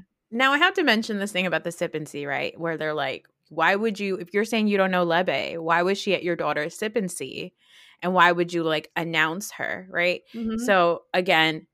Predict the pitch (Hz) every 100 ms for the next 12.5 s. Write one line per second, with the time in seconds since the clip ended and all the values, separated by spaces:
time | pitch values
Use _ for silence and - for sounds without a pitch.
0 | - 185 202 208 220 226 - 185 175 170
1 | 165 - 170 185 190 - 180 160 - -
2 | 180 160 160 185 185 196 190 190 185 -
3 | 175 170 - - _ 185 160 156 156 156
4 | - 208 226 190 - 190 233 220 165 139
5 | 175 - _ 208 180 180 254 185 165 147
6 | 127 - 113 117 - - - - _ 240
7 | 294 285 320 392 339 269 240 233 - _
8 | - 202 277 - 262 240 202 185 180 185
9 | 185 208 185 170 156 143 - 165 160 147
10 | 165 185 160 156 175 214 233 185 156 170
11 | 202 202 190 190 214 226 233 254 - _
12 | 202 214 233 262